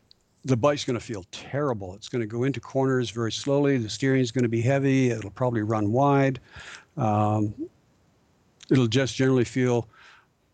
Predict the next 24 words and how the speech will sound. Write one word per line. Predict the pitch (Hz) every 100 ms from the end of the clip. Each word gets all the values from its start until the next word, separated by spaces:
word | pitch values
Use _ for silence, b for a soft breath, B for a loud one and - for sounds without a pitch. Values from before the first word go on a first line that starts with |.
| _ _ _
very | 135 127
bad. | 104 120 113 113 143 139 - _ _
<laughs> | - -
It's | 175 - -
probably | - 147 170
the | 120
best | 113 - 117 -
phrase. | - 123 143 - B B
It | 123
just | 98 147 -
feels | 135 135
terrible. | - 123 135 170 b b b -
And | 123
a | 120
lot | 123 147
of | 208
what | 170 -
you | 131
really | 139 135
notice | 117 120 151 - -
is | 120
the | 117
front | - 131 127
end | 123 143 143